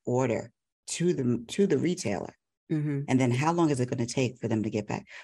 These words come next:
Speaker 1: How do they deal with returns?
Speaker 2: Mm-hmm.
Speaker 1: Are they gonna know all of that? Do they teach them that? Does anybody tell them any of that?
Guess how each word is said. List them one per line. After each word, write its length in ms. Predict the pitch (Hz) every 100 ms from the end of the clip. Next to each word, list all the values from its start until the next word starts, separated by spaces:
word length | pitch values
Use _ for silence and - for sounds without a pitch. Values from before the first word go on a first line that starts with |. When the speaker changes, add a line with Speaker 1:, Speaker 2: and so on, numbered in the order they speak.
| -
Speaker 1:
How 220 | - 156 180
do 120 | 185
they 160 | 151
deal 320 | 131 135 143 131
with 260 | 123 -
returns? 840 | 110 104 - 127 104 104 - - _ _ _ _ -
Speaker 2:
Mm-hmm. 260 | 135 135 127 - _ - - _ -
Speaker 1:
Are 120 | 117
they 100 | 127
gonna 180 | 143 139
know 280 | 127 127 120 -
all 180 | 139
of 80 | 139
that? 160 | 127 - -
Do 80 |
they 160 | 131 127
teach 420 | 131 - 214 220
them 240 | - 196 175
that? 180 | 123
Does 200 | - 117
anybody 400 | 143 202 202 196
tell 400 | 190 - 156 180
them 180 | 165 151
any 200 | 123 135
of 100 | 117
that? 200 | - -